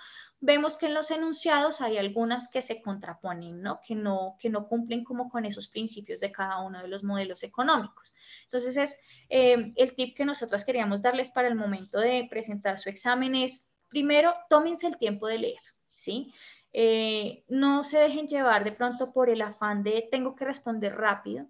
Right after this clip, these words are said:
sino tómense el tiempo de leer, porque en la misma pregunta, en el mismo enunciado de la pregunta,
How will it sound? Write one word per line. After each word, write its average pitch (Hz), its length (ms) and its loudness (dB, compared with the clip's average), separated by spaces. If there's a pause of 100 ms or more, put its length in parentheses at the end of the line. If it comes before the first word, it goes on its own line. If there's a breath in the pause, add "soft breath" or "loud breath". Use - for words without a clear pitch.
sino 240 420 -6
tómense 320 380 0
el 294 80 -4
tiempo 202 320 -6
de 226 160 -2
leer, 185 300 -8 (300)
porque 254 580 2
en 254 400 0
la 247 120 6
misma 294 600 -2
pregunta, 233 440 -4
en 214 60 -8
el 214 120 -6
mismo 240 260 0
enunciado 294 500 -2
de 294 60 2
la 320 100 0
pregunta, 277 480 -2